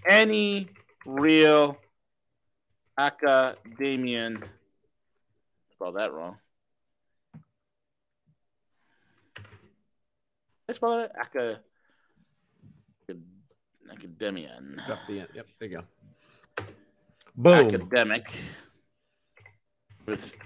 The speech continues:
Speaker 1: any real
Speaker 2: Accomplish-,
Speaker 1: hard
Speaker 2: yeah. No accomplishments at all.
Speaker 1: science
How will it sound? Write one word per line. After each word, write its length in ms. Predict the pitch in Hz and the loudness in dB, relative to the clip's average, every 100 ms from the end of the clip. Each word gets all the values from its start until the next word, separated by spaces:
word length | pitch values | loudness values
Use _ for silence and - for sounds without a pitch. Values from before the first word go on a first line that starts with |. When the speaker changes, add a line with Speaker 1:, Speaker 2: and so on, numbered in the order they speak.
| - | 2
Speaker 1:
any 520 | 147 147 131 117 113 - | 4 6 4 0 -4 -12
real 720 | 104 101 117 117 110 101 95 - | -16 -8 -2 0 0 0 -4 -12
Speaker 2:
Accomplish-, 500 | - 110 101 98 90 | -6 -2 0 2 0
Speaker 1:
hard 160 | 85 104 | 0 0
Speaker 2:
yeah. 300 | 98 82 80 - _ - | 0 0 -4 -16 _ -16
No 160 | 127 160 | -2 -2
accomplishments 580 | - 104 90 85 85 90 | 0 -2 -2 -6 -6 -2
at 60 | |
all. 180 | 87 85 - _ _ _ - | 0 -2 -6 _ _ _ -20
Speaker 1:
science 800 | - - 123 113 107 101 - | -20 -8 -6 -4 -6 -8 -12